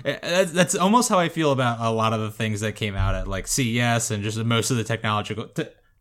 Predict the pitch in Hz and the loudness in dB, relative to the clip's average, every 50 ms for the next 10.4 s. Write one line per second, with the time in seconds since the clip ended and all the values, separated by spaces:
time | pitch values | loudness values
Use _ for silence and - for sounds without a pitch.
0 | _ - - 104 - 113 107 107 113 113 113 117 117 113 110 110 110 139 156 - | _ -14 -14 -10 -6 -4 -2 -2 -2 -2 -2 -2 -2 -2 -2 -2 0 0 0 0
1 | - 156 139 127 143 131 123 117 - - - - - - _ _ _ _ - 160 | 0 0 2 2 4 4 4 2 0 -6 -12 -20 -20 -20 _ _ _ _ -4 -4
2 | 156 - - 165 135 - - - 214 220 196 175 165 139 - - - - - 160 | -4 -2 -2 0 2 2 2 4 4 2 4 2 0 0 0 0 0 0 0 0
3 | 156 - - 170 139 147 143 131 123 117 117 120 120 120 120 123 123 120 117 113 | -2 0 -2 0 2 2 2 2 2 2 2 2 2 4 4 2 2 2 0 -2
4 | 113 110 104 - 127 113 110 113 120 120 - 127 117 110 107 101 117 117 120 113 | -2 -2 -2 0 0 0 2 2 0 0 0 0 0 0 0 0 0 -2 0 0
5 | 117 123 127 131 127 - - - _ _ _ - 113 113 117 131 143 160 180 185 | 0 0 0 -2 -2 -6 -12 -20 _ _ _ -10 -6 -4 -2 0 2 2 2 2
6 | 190 190 180 208 180 160 156 143 135 135 139 143 131 120 110 110 - 127 117 120 | 2 0 0 0 2 2 2 4 4 4 4 4 2 2 0 -2 -2 0 0 0
7 | 120 151 139 123 110 110 113 113 127 123 127 120 117 117 117 107 107 110 113 123 | 2 0 0 0 2 2 2 2 2 0 0 0 0 0 0 0 0 0 0 0
8 | 131 127 117 117 110 107 107 101 104 117 - 139 120 104 95 92 - - 120 - | 0 0 -2 -2 -2 0 0 -2 -4 -4 -6 -6 -6 -6 -8 -8 -4 -4 -4 -4
9 | - - _ _ - 147 139 127 123 113 117 110 101 98 92 87 - - 110 98 | -4 -8 _ _ -2 0 2 2 2 2 0 0 0 -2 -6 -8 -6 -6 -4 -4
10 | - - 101 98 90 87 90 - | -4 -4 -4 -2 -4 -4 -6 -10